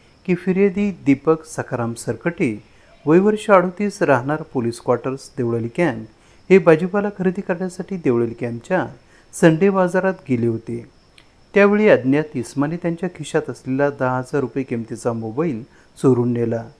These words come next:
त्या इसमाने या मोबाईलचा वापर करून त्यातील फिर्यादीचे PhonePe यू पी आय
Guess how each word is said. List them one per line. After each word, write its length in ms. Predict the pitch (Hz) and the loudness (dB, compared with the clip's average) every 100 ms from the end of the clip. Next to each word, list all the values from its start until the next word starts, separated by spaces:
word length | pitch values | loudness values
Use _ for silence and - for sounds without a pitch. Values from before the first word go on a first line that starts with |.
| _ _ _ _ - | _ _ _ _ 2
त्या 100 | 208 | 4
इसमाने 420 | 208 202 220 208 | 4 0 -4 -2
या 120 | 208 190 | -2 0
मोबाईलचा 480 | 147 127 117 127 | 0 0 -2 2
वापर 280 | 123 117 120 | 2 0 -6
करून 400 | 120 196 180 113 | -4 -4 -4 -6
त्यातील 680 | - _ _ 170 170 208 208 | -12 _ _ 2 2 2 -6
फिर्यादीचे 680 | - 180 175 185 185 - 185 | 0 2 2 2 -6 -4 -6
PhonePe 760 | - 143 123 123 - 196 147 - - _ _ - | -4 -4 -4 -4 -4 -2 -2 -6 -20 _ _ -10
यू 160 | 139 165 | -2 -2
पी 240 | 170 208 | 0 -2
आय 220 | 202 202 | 0 -4